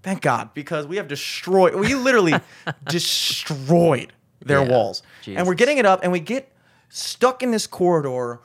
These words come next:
Speaker 1: and it's at that moment, uh, we realize we can't get it up there.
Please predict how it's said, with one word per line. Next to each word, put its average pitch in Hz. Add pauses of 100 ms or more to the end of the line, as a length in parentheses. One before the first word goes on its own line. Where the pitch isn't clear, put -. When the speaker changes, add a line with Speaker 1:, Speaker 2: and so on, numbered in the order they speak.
(360)
Speaker 1:
and 160
it's 151
at 151
that 196
moment, 165 (600)
uh, 127 (400)
we 143
realize 156
we 165
can't 220
get 143
it 127
up -
there. 123